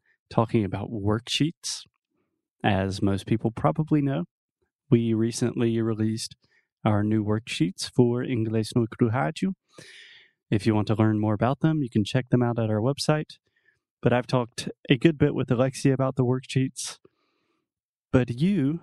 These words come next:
specifically, you recorded a really good video explaining how you personally use these worksheets.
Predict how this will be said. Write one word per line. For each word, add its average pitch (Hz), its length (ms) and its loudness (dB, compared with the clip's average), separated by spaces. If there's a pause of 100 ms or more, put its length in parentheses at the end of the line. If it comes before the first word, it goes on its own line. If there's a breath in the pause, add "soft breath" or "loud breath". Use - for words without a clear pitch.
specifically, 127 880 -2 (640)
you 143 180 2
recorded 131 640 0
a 110 260 0
really 135 720 -4 (580)
good 123 220 4
video 95 540 0 (420)
explaining 98 720 0
how 95 320 2
you 107 360 0
personally 104 560 -2
use 104 220 -2
these 104 220 -4
worksheets. 107 680 -4